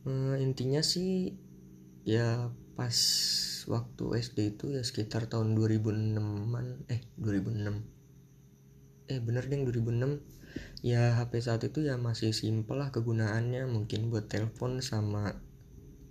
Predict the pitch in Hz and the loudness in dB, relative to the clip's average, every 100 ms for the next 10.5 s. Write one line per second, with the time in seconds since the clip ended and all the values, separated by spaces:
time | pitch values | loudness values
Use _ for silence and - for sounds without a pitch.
0 | - - - 110 104 101 - - 113 117 | -20 -18 -8 -4 -2 -2 -4 -6 -4 -2
1 | 113 110 107 107 110 107 110 104 120 135 | -2 0 0 2 2 2 2 0 0 2
2 | 127 120 117 110 113 - - - - - | 2 0 -2 0 -2 -6 -18 -20 -20 -20
3 | - - - - - - - - - - | -20 -20 -20 -20 -20 -20 -20 -20 -20 -18
4 | - 135 151 165 160 123 120 123 120 120 | -6 -2 2 2 2 2 4 4 4 2
5 | 123 120 117 127 120 117 113 113 139 - | 2 4 4 4 2 4 4 4 0 -4
6 | - 120 113 123 143 147 127 117 - 139 | -4 2 2 2 2 0 0 -4 -4 -4
7 | 123 117 120 113 117 117 110 110 110 - | -2 -2 0 0 0 0 0 0 -2 -6
8 | 135 143 147 143 123 117 117 117 120 120 | 0 2 4 2 0 -2 -2 -2 0 -2
9 | 123 117 117 113 113 - 110 107 107 110 | -2 0 0 -2 -4 -2 -2 0 0 2
10 | 120 113 110 110 | 2 4 4 2